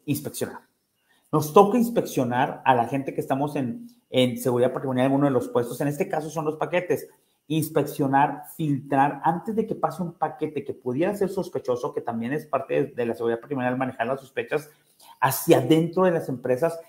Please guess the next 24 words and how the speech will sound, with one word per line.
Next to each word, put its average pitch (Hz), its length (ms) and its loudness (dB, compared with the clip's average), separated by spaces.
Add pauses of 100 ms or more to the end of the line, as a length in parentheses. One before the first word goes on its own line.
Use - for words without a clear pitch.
(160)
es 143 280 6 (240)
qué 180 120 4
paquetería 180 520 0
está 165 180 -4
diciendo, 127 480 -4
qué 180 120 0
tiene 196 300 2
que 196 80 2
meter 170 220 0
en 156 60 -2
esta 156 160 -4
paquetería, 113 680 -4 (300)
algún, 127 320 6
algo 120 220 2
ilícito, 147 540 0
algo 127 260 6
te, 127 100 -6
que 113 140 4
te 120 120 2
puede 127 200 6
provocar 123 600 2 (760)
alguna, 135 520 6
alguna 117 480 2
explosión, 127 680 -2